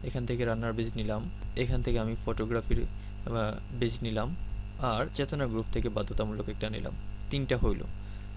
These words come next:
অন্য যে গ্রুপগুলো আছে আমি সেখানে যেতে পারি। আহ, ধরেন আমি এখান থেকে কাজ পারি না, বাদ। এখান থেকেও কাজ পারি না, এটাও বাদ। এখান থেকে ধরেন আমি, আহ, চীনামাটির কাজ পারি, তাহলে আমি এই বেজটা নিতে পারি। এখন আমার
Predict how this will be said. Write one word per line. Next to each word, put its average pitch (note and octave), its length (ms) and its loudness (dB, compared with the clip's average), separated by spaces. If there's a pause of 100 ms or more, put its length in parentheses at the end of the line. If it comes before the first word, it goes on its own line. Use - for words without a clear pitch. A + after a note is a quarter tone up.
(260)
অন্য E3 340 4
যে A#2+ 140 2
গ্রুপগুলো A#2+ 460 0
আছে C#3 300 2
আমি B2 140 0
সেখানে A2+ 420 2
যেতে G#2+ 220 -2
পারি। G#2+ 280 2
আহ, - 720 -4
ধরেন B2+ 260 2
আমি B2+ 140 2
এখান A#2+ 160 0
থেকে A#2+ 160 2
কাজ A2+ 160 2 (100)
পারি A2 160 6
না, A#2+ 120 -2 (260)
বাদ। G#2+ 260 0 (500)
এখান C3+ 240 4
থেকেও A#2 240 6
কাজ A2+ 180 2 (120)
পারি G#2 140 6
না, G#2 140 0 (160)
এটাও A2+ 260 4
বাদ। - 220 0 (440)
এখান C#3+ 280 2
থেকে B2 200 2
ধরেন G#2+ 260 2
আমি, G#2+ 200 -2
আহ, A2 840 0 (640)
চীনামাটির C#3 520 2 (320)
কাজ G#2 140 2 (120)
পারি, G2+ 180 4 (180)
তাহলে C#3 200 4
আমি B2+ 160 0 (100)
এই C#3 120 2
বেজটা A#2 340 0
নিতে G#2+ 200 -2
পারি। - 160 8 (800)
এখন D3 280 6
আমার B2 220 2